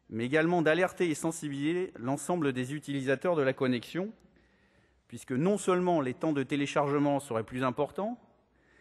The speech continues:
mais aussi, à terme, les services de télévision seraient perturbés, voire supprimés, tout en maintenant l'accès au téléphone et aux mails. Donc la sanction ne,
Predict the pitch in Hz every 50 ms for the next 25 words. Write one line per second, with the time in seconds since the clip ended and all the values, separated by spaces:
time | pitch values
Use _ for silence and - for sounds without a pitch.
0 | _ _ _ _ _ - 113 117 123 131 131 - - - 196 180 151 127 - 170
1 | 170 190 202 190 151 135 127 - 156 147 151 170 165 135 135 131 - 147 147 143
2 | 131 139 135 139 185 208 196 - 139 131 123 - 147 139 - - - 143 127 151
3 | 190 214 170 135 135 - - - 190 170 - - 175 156 147 127 113 - - _
4 | _ _ _ _ _ _ _ _ _ _ _ _ - - 185 175 - 180 170 175
5 | 175 175 175 - 170 175 170 156 147 147 143 - - - 156 143 139 139 143 127
6 | 131 127 - - 180 214 226 220 226 - - - - 135 160 170 165 165 156 139
7 | 120 107 95 87 92 110 - _ _ _ _ _ _ _ _ _ _ _ _ _
8 | _ _ _ _ _ _ _ - 135 156 151 - 151 151 151 - 175 165 160 -
9 | - - 185 175 156 143 135